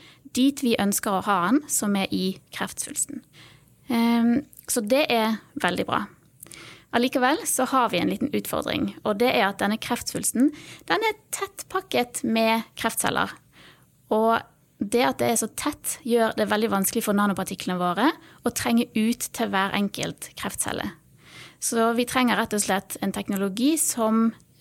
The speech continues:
eh, kan hjelpe oss å gjøre den leveringen enda mer effektiv. Og det er her denne ultralyden kommer inn i bildet.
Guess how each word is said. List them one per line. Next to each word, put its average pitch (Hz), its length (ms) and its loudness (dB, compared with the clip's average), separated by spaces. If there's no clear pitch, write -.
eh, 214 340 -6
kan 254 220 2
hjelpe 208 480 0
oss - 400 0
å 196 80 0
gjøre 190 420 0
den 220 100 0
leveringen 185 640 0
enda 277 240 6
mer 202 240 0
effektiv. - 540 -2
Og 226 100 0
det 226 80 2
er 220 160 0
her 220 160 2
denne 196 260 0
ultralyden - 800 -2
kommer - 300 -2
inn - 100 0
i - 80 -2
bildet. - 300 -8